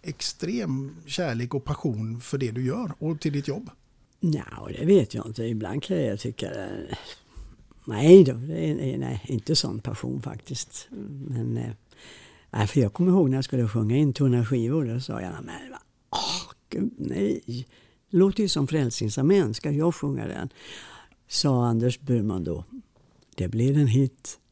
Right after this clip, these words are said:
Speaker 2: Sivan gillade inte den." Det blev ofta så att låtar jag inte riktigt gillade, de blev hits.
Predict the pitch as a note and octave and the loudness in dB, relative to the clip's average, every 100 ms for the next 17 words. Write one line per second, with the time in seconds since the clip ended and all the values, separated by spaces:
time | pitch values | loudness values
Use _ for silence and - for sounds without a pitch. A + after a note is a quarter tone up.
0 | - - D3+ B2 B2 C3+ D#3 C#3+ C3+ D3 | -4 4 6 8 6 6 6 6 4 2
1 | C#3 A2 B2 E3 - _ - - D#3 D3 | 0 -2 -4 -8 -14 _ -20 -4 2 4
2 | C#3+ C#3+ E3 D#3 - - G#3+ - A#2 D#2+ | 6 4 2 0 -2 0 2 2 0 -2
3 | C3+ F3 D#3 A#2 B2 D3+ C#3+ C#3 C#3+ - | 2 4 4 2 0 0 0 2 2 2
4 | D3 D3 C3+ C3+ - E3 E3 A#2+ - - | 2 4 4 4 4 6 6 2 0 2
5 | - - - - | 0 0 0 0